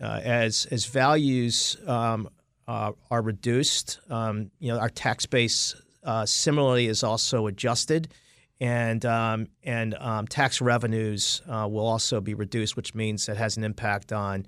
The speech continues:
on our communities and their ability to fund, uh, services and, uh, and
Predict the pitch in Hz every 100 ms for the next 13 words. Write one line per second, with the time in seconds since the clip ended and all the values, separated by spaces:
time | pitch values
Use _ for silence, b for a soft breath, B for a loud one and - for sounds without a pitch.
0 | b b b b b - 110 110 - 123
1 | 120 110 104 95 - 104 107 98 110 107
2 | 107 104 95 - 107 101 98 107 101 -
3 | - 117 113 - 95 - - 117 101 98
4 | 98 101 98 90 - 98